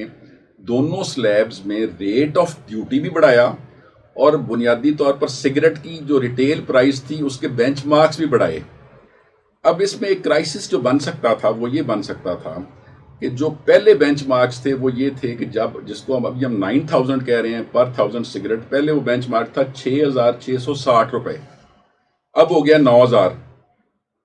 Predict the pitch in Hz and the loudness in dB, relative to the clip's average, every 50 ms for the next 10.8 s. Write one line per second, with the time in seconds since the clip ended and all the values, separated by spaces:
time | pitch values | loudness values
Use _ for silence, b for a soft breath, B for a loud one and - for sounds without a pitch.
0 | _ _ _ - - 185 175 208 220 220 233 226 214 190 196 190 185 185 180 180 | _ _ _ -2 0 2 4 4 4 2 2 0 2 2 2 2 4 4 2 2
1 | 180 170 185 180 - 156 180 170 170 - - 156 147 147 147 156 160 156 147 156 | 2 2 0 -2 -2 -2 -4 -6 -6 -4 -2 0 2 2 4 2 2 0 -2 -4
2 | 165 156 143 160 151 - - 139 135 143 - - 139 139 139 147 147 147 143 139 | -6 -4 -2 -4 -4 -2 -2 -4 -4 -4 -4 -10 -6 -4 -2 -2 0 -2 -4 -6
3 | - - - _ - - 170 - - 143 147 147 147 151 147 147 151 151 147 127 | -8 -14 -20 _ -10 -8 -8 -8 0 2 4 4 4 2 0 0 2 2 2 0
4 | 131 156 147 - - 113 110 117 127 127 110 101 - 107 110 110 - - 117 120 | -2 -6 -6 -4 -2 -2 -2 -2 -2 -4 -4 -4 -2 -2 -2 -2 -2 -2 -2 -2
5 | 120 - 95 110 117 123 123 - 143 131 - - 127 127 131 139 131 131 - - | -4 -4 -4 -4 -4 -4 -4 -6 -8 -6 -4 -2 -2 0 0 -2 -2 -4 -6 -6
6 | 117 117 131 139 131 120 113 117 120 120 - - 113 101 - - 135 127 - 147 | -4 -2 -2 -2 0 0 0 -2 -2 -4 -6 -8 -8 -8 -8 -8 -10 -6 -4 -4
7 | 139 123 - - 107 117 131 147 151 151 147 139 117 98 95 95 90 85 80 - | -4 -4 -4 -4 0 4 6 6 8 8 6 4 2 -2 -6 -10 -12 -14 -14 -12
8 | 101 107 107 107 101 110 110 110 - 131 117 110 120 127 131 156 156 139 135 120 | -10 -8 -8 -8 -6 -8 -8 -6 -6 -4 0 2 2 4 6 6 6 6 4 2
9 | 113 113 117 110 107 101 - - 76 78 - - - _ _ _ _ _ _ _ | 2 0 -2 -6 -6 -6 -8 -10 -12 -12 -14 -20 -20 _ _ _ _ _ _ _
10 | _ _ _ _ _ _ _ _ _ _ - 147 180 190 - | _ _ _ _ _ _ _ _ _ _ 0 2 2 2 4